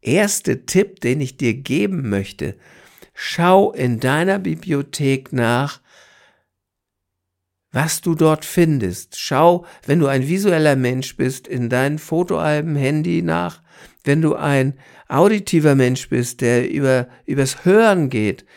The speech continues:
dann guck, was für Musik es gab in der Zeit. Schau, welche Musik in deinem inneren Ohr plötzlich abspielt,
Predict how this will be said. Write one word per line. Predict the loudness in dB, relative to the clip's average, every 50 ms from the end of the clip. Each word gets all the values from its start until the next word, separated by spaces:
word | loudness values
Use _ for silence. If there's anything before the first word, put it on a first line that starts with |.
| -20 -20 -20 -20 -20 _ _ -10
dann | -6 -6 -6 -6 -8 -10 _ _ _ _ _ _ _ -2
guck, | 0 0 0 0 -2
was | -4 -4 -4 -2
für | 0 0 2
Musik | 4 4 2 2 2 0 -2 -2 -2
es | -2 -2 -2 -4 -6
gab | -4 -2 -2 -2 -4 -6
in | -6 -4 -2
der | -2 -2 -4
Zeit. | -4 -6 -4 -2 0 0 0 -2 -4 -8 _ -20 -20 -20 -20 -20 -20 _ -20 -20 _ _ _ _ _ _ _ _ _ _ _
Schau, | -10 -4 0 4 6 6 6 6
welche | 4 2 2 2 0
Musik | 0 0 0 0 0 -2 -2 -2 -2
in | -2 -2 -2
deinem | 0 0 0 0 -2 -4
inneren | -2 0 2 2 2 2 2 0 0 -2 -4
Ohr | -4 -2 0 2 2 2 0
plötzlich | -2 -4 -4 -4 -4 -6 -6 -6 -6 -6 -6 -8 -12 _ -20 -20 -20 -20 -20 _ _ _ -10 -6
abspielt, | -4 -2 -2 -4 -6 -10 -12 -12 -10 -6 0 4 4 6 6 4 0 -6